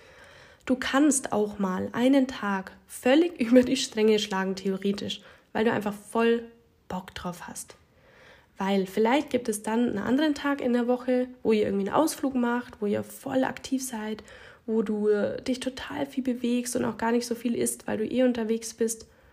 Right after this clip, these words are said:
Und am Ende des Tages hast du an dem Tag dann viel weniger gegessen, als du verbraucht hast.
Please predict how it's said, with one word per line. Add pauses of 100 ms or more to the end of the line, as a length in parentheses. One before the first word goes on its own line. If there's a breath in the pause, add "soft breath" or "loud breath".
(360 soft breath)
Und (340)
am
Ende
des
Tages
hast
du
an
dem
Tag
dann
viel
weniger
gegessen,
als
du
verbraucht
hast.